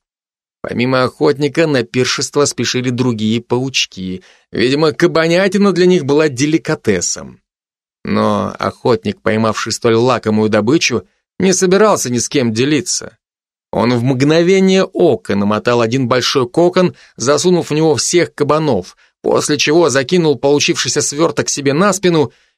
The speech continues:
и помчался со всех своих восьми ног прямо на меня. Атаковать меня паук точно не собирался, и поэтому я просто упал на землю, пропуская его толстое брюхо над собой.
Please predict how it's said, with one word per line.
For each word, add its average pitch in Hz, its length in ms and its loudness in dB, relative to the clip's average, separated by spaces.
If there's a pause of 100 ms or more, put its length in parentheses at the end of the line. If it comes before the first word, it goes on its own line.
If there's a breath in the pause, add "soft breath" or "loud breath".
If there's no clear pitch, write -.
и - 140 0
помчался 190 680 0
со 185 180 0
всех 202 280 0
своих 170 300 2
восьми 151 340 0
ног 185 300 0
прямо 139 460 0
на 127 180 2
меня. 107 520 0 (1080)
Атаковать 185 720 2
меня 208 320 4
паук 185 380 2
точно 214 360 0
не 107 140 0
собирался, 165 640 2
и 127 80 0
поэтому 117 320 0
я 120 100 2
просто 139 440 0
упал 156 500 0
на 143 140 2
землю, 143 580 2 (160)
пропуская 123 640 0
его 120 220 2
толстое 120 520 0
брюхо 123 340 0
над 117 160 0
собой. 101 640 -4